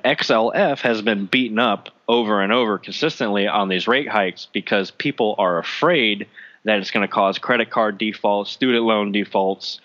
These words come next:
mortgage rate defaults. So they're just selling so that they don't have to deal with that on the banks. I feel like a lot of that stuff will happen at first as the rates go up, but it'll eventually just kinda cut out.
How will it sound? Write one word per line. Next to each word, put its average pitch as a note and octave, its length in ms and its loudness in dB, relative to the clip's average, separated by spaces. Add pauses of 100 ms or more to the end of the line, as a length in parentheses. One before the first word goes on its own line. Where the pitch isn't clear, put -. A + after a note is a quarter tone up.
(280)
mortgage A2+ 420 2
rate G#2+ 240 2
defaults. G2+ 640 0 (220)
So - 160 -4
they're C3 140 4
just A2+ 300 -2
selling A2+ 460 0
so A2+ 160 0
that G#2 100 -2
they A2 100 2
don't A2 160 0
have A2 160 0
to G2+ 80 -6
deal G#2+ 240 2
with F#2+ 200 -2
that F#2 320 0 (200)
on F#2+ 160 0
the F2+ 60 -2
banks. - 500 -4 (140)
I G#2 80 0
feel A#2 140 2
like G#2+ 240 -2 (400)
a A2 80 2
lot B2 160 4
of B2 60 4
that A#2+ 140 0
stuff - 220 -2
will G2 100 0
happen G#2+ 280 0
at F#2+ 160 -2
first A#2 540 -2
as C3+ 180 -2
the D#3 80 2
rates D3 280 2
go D3+ 180 2
up, D#3 200 0 (140)
but A#2+ 120 2
it'll A2+ 220 4
eventually G2+ 480 0
just - 180 -8
kinda F2 260 -2 (500)
cut - 180 0
out. D#3 280 -2